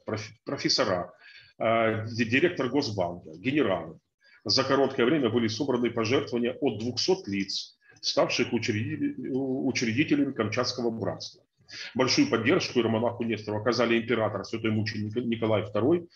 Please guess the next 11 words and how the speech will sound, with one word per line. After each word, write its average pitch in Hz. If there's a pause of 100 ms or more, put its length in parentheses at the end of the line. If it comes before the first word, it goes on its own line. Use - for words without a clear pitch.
(240)
и 139
императрица, 120 (180)
мученица 131
Александра 131
Фёдоровна, 98 (200)
вдовствующая, 127 (280)
также 104
вдовствующая 135
императрица 120
Мария 117
Фёдоровна. 85